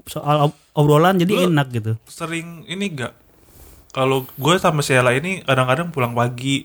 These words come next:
Speaker 2: Gue dulu seringnya ke ini war-, Wapres kalau lu tahu yang di
Speaker 1: Oh iya,
Speaker 2: Bulungan
Speaker 1: yang
Speaker 2: tuh.
Speaker 1: Bulungan.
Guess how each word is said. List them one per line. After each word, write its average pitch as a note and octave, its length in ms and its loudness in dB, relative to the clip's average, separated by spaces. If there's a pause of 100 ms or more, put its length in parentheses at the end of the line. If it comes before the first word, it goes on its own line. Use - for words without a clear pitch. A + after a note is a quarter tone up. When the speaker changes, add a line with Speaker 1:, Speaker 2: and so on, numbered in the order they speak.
Speaker 2:
Gue D#3 160 2
dulu F3+ 200 4
seringnya F#3+ 340 2
ke D#3 160 2
ini D3+ 120 2
war-, C#3+ 320 2 (340)
Wapres C3+ 580 2
kalau B2 180 -2
lu B2 80 -2
tahu C3 240 4
yang B2 140 2
di - 20 -8
Speaker 1:
Oh G#2+ 160 8
iya, G2+ 240 8
Speaker 2:
Bulungan F#2 160 8
Speaker 1:
yang F#2+ 80 8
Speaker 2:
tuh. G2 140 8
Speaker 1:
Bulungan. F#2+ 340 8